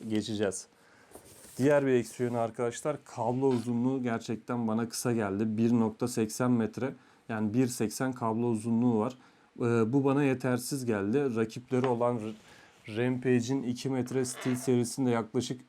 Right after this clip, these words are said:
iki buçuk metre, iki otuz, e, metre uzunluğa sahip olduğunu düşünürsek ki o uzunluklar gerçekten masadan kalkıp bir yere giderken, işte odanın ışığını açarken, bir şey yaparken,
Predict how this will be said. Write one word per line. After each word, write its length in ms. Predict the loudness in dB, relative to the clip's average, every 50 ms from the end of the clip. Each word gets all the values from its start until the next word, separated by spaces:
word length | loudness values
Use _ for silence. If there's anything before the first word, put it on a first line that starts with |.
| _ -6
iki 280 | -6 -4 -2 0 0
buçuk 340 | 0 0 -2 -4 -10 -6 -4
metre, 420 | -2 -2 -2 -2 -2 -2 0 0
iki 420 | 0 -2 -4 -4 -2 0 2 2 0 0 -2
otuz, 580 | -2 -2 -2 0 -2 -2 -2 -2 -6 -12 -16 -18 -20 -20 -20 _ _ -20 _ _ _ -8 -4
e, 40 | -2 0 2 4 4 4 4 2 2
metre 400 | 2 2 0 0 0 0 0 0
uzunluğa 580 | 2 2 0 0 2 2 2 4 4 4 2 0
sahip 380 | 0 0 0 0 0 0 0
olduğunu 360 | 0 0 0 0 0 0 0 0
düşünürsek 600 | 0 -4 -6 -6 -6 -6 -4 -4 -6 -6 -6 -4
ki 80 | -4 -2
o 220 | 0 0 2 2
uzunluklar 600 | 2 0 2 2 4 4 4 2 2 0 -2 -2
gerçekten 600 | 0 0 -2 -2 -2 -4 -8 -6 -6 -6 -6 -6 -8 -12 -20 -20 -20 _ -4
masadan 480 | -4 -4 -2 -2 -2 -2 0 -2 -2
kalkıp 500 | -2 -2 -2 -2 -2 -4 -8 -12 -8 -4
bir 40 | -2
yere 240 | 0 0 2 0 0
giderken, 600 | 0 0 0 0 0 0 -2 -2 -2 -2 -2 -2 -4 -8 -12 -14 -18 -16
işte 220 | -14 -12 -8 -4 -4
odanın 320 | -2 0 0 0 0 2
ışığını 400 | 0 0 0 0 -2 0 0 0
açarken, 680 | -2 -2 -4 -2 -2 -2 -2 -2 -2 0 0 0 0 -2
bir 60 | -4
şey 180 | -4 0 2 2
yaparken, 580 | 2 2 0 0 -2 -2 -2 -2 -2 -2 -2